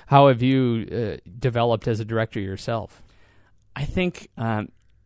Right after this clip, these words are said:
Speaker 2: I come from a music background rather than a theater background, and spending time most recently with theater artists, um, has sort of changed my, my approach and my priorities in the rehearsal space.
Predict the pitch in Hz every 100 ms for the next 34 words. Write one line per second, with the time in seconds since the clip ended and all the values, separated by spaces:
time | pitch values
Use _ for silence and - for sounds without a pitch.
0 | _ 139 139 160 156 - 139 123 117 117
1 | 113 147 - 120 120 123 131 135 131 139
2 | 131 123 117 113 117 113 139 151 175 180
3 | - 202 208 226 - _ _ _ _ 120
4 | 117 113 110 110 113 - _ _ - -
5 | 143 143 135 143 135 123 120 117 127 -
6 | _ _ _ - 131 120 - 123 107 104
7 | 104 - 131 123 113 107 107 - - -
8 | - - _ _ - 101 98 92 - 113
9 | 101 - - - - 123 117 - 143 135
10 | 131 - 113 110 104 101 101 107 113 _
11 | _ _ _ - 104 - - 120 - -
12 | 117 107 104 - 107 107 127 151 185 208
13 | - - - - 117 113 98 104 - 98
14 | - 95 - - -